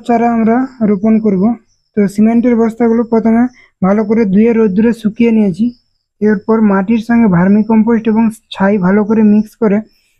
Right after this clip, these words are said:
এক এক করে বস্তাগুলো ভালো করে ভরে নেব। আপনি বেসাল ডোজ হিসেবে এনপিকে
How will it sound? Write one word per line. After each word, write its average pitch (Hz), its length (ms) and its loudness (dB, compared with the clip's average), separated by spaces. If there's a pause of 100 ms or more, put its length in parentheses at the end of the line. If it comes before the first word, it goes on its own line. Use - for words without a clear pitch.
(160)
এক 202 160 -2
এক 220 200 -2
করে 233 160 0 (160)
বস্তাগুলো 214 1040 -2 (100)
ভালো 202 180 0
করে 214 220 0 (300)
ভরে 190 220 0
নেব। 170 200 0 (560)
আপনি 214 180 2 (100)
বেসাল 208 480 -2
ডোজ 247 220 0
হিসেবে 226 400 -2 (720)
এনপিকে 226 520 0